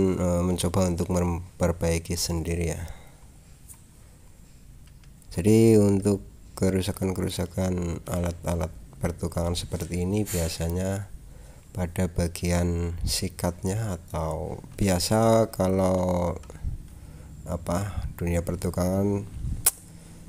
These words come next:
menyebutnya sepul, sebenarnya bukan sepul ya. Jadi ini sikat atau arang.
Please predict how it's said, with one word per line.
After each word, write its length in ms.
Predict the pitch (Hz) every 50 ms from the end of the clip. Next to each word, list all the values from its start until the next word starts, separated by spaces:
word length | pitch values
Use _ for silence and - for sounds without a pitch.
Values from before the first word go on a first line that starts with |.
| - - -
menyebutnya 440 | 104 98 92 85 - 90 90 95
sepul, 400 | 98 - - - - 92 90 90
sebenarnya 480 | 87 85 85 - - 90 92 98 104 104
bukan 220 | - 87 87 82 85
sepul 320 | - - - 92 92 85
ya. 120 | 78 71 - - - - - - - - - - - - - - - - - - - - - - - -
Jadi 320 | - - 98 101 98 98
ini 240 | 98 101 101 208 101
sikat 480 | 98 - - 90 - - 98 98 - -
atau 560 | - 85 - 80 80 80 78 76 71 - - -
arang. 320 | - 87 82 - 90 95